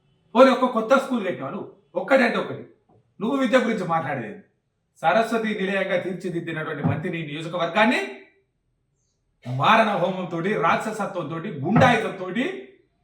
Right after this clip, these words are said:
మంతని అంటే మర్డర్ అనే రకంగా తీసుకొచ్చారు. మళ్ళా సిగ్గు లేకుండా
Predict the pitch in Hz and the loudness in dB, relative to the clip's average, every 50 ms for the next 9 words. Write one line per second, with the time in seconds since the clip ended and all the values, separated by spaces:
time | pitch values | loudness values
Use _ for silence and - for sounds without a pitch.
0 | _ - 131 135 156 175 190 196 - 240 240 233 220 214 156 - 240 240 190 165 | _ -12 -8 -4 -2 0 2 4 4 4 4 4 2 0 0 0 0 0 0 2
1 | - 196 214 302 277 - - - - - - - - - - - _ _ _ _ | 2 6 8 8 6 6 2 -4 -10 -14 -16 -16 -18 -18 -20 -20 _ _ _ _
2 | _ _ _ _ _ _ _ _ _ _ _ _ _ _ - 147 151 165 175 185 | _ _ _ _ _ _ _ _ _ _ _ _ _ _ -18 -10 -6 -2 -2 -2
3 | 170 165 170 185 214 208 214 180 170 - 170 143 123 - - - - - - - | -2 -2 -4 -4 -6 -6 -6 -8 -10 -8 -8 -10 -10 -10 -12 -12 -10 -12 -12 -14
4 | - - - - _ _ _ _ _ _ _ _ _ _ _ _ _ _ _ - | -16 -20 -20 -20 _ _ _ _ _ _ _ _ _ _ _ _ _ _ _ -10
5 | 151 170 185 175 - - 180 170 - 170 160 214 220 214 202 196 185 202 202 196 | -6 -4 -4 -4 -4 -4 -4 -4 -4 0 4 6 6 6 6 4 0 0 4 6
6 | 220 240 - - - | 6 6 6 2 -2